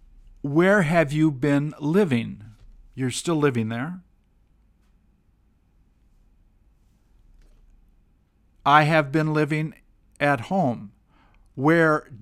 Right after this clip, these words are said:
did you live? I lived at home. This is the past. So in the beginning, um, we're just going to concentrate on these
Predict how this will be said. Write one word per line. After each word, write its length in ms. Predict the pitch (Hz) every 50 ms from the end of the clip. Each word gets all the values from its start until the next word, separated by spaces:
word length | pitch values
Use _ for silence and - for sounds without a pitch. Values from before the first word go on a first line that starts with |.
| 107 104 107
did 260 | 170 196 220 185 202
you 120 | 214 208
live? 480 | 196 190 202 208 214 208 196 - - 123 - - - _ -
I 160 | 143 147 147
lived 320 | 156 175 202 196 151 -
at 100 | 143 110
home. 220 | 113 123 120 113 123
This 180 | 151 151 -
is 120 | 185 143 -
the 80 | 139
past. 680 | - - 139 160 151 131 113 - - - - - - - - _ _ _ _ _ _ _ _ _ _ _ _ _ _ _ _
So 220 | - - 170 175 185
in 180 | 214 233 254
the 60 | 277 233
beginning, 680 | 185 190 151 175 180 175 175 175 180 180 185 180 160 - _ _ _ _ _ _ _
um, 440 | 131 139 135 135 131 127 131 - - _ _ _ _ _ _ _ _ _ _ _ - - - _ _ _ _ _ _ _ _ _ _ _ _ _ _ _ _ _ _ _ _ _ -
we're 280 | 147 160 170 170 156
just 320 | 139 - 202 233 202 - -
going 200 | 190 185 175 -
to 60 | 151
concentrate 840 | - - 165 160 160 151 - 156 135 - - 143 135 131 131 - - _ _ _ _ -
on 320 | 135 131 135 131 131 127 - _ -
these 680 | 123 113 131 143 147 143 139 135 135 127 - - -